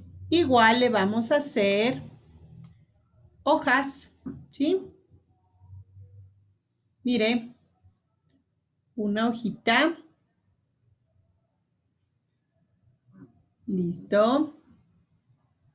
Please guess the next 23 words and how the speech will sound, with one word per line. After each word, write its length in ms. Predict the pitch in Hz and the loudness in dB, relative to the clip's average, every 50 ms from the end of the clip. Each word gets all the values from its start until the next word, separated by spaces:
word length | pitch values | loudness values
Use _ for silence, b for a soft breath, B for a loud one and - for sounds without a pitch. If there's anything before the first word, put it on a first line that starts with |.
| _ _ _ _ _ _ _ _ _ _ _ - | _ _ _ _ _ _ _ _ _ _ _ -4
Haga, 340 | - 190 185 180 180 180 - | -2 -2 0 0 -2 -4 -4
por 200 | 196 196 190 - | -6 -6 -4 -2
favor. 420 | 247 240 233 269 277 - 320 311 - - - _ _ _ _ _ _ _ _ _ _ _ _ _ _ _ _ _ _ _ - - - - - - - _ _ - - - - - - - - - - - - - - - - - - - - - | -2 -2 2 2 4 4 4 2 -2 -8 -20 _ _ _ _ _ _ _ _ _ _ _ _ _ _ _ _ _ _ _ -20 -20 -20 -20 -20 -20 -20 _ _ -20 -20 -20 -20 -20 -20 -20 -20 -20 -20 -20 -20 -20 -20 -20 -20 -20 -20 -20 -8 -4
Y 200 | 240 247 254 262 | 0 0 2 2
otra 340 | 262 262 254 - 220 190 180 | 2 2 2 0 0 0 0
hojita. 420 | 180 - - - - - - - - - - - - - | 0 -4 -6 -10 -10 -12 -16 -20 -20 -20 -20 -20 -12 -8
Vamos 260 | 202 196 190 196 190 | -4 -4 -2 -2 -2
a 40 | 190 | -4
hacerle 260 | 185 - 190 180 190 | -4 -4 -4 -4 -4
por 160 | 185 - - | -6 -6 -6
acá 400 | - 156 - - 160 - - - _ _ | -6 -6 -6 -8 -12 -12 -14 -20 _ _
otra 400 | - 226 226 220 - - - - | -4 -2 -2 -2 -4 -6 -8 -8
hojita. 460 | - - - - - - - - - - _ _ _ _ _ _ | -8 -10 -12 -16 -20 -20 -20 -20 -20 -20 _ _ _ _ _ _
Ya. 360 | - 254 269 262 - - - - _ _ - - - - - - - _ _ _ _ _ _ _ _ - | 0 0 2 2 0 -2 -10 -18 _ _ -20 -16 -16 -16 -16 -18 -20 _ _ _ _ _ _ _ _ -6
Lista 600 | 247 254 269 285 277 277 247 - - - 233 220 | -2 0 2 4 4 4 4 2 2 2 2 2
esa 240 | 214 214 - 208 202 | 2 2 2 0 0
flor 300 | - 214 202 196 185 - | 2 2 2 2 2 0
también. 460 | - 180 175 175 - - - 156 - - - - - - - | -2 -2 -2 -2 -4 -6 -6 -8 -10 -12 -16 -20 -20 -12 -6
Vamos 360 | 185 185 190 202 214 214 220 | -2 0 0 0 -2 -4 -6
con 200 | - 208 202 196 | -6 -4 -2 -2
el 100 | 190 190 | -2 -2
segundo 560 | - - 190 185 190 226 254 262 269 269 269 | -2 -2 -2 -2 0 2 6 6 8 8 8
modelo. 440 | 247 240 233 196 - - - - - | 6 2 0 -2 -4 -6 -8 -12 -18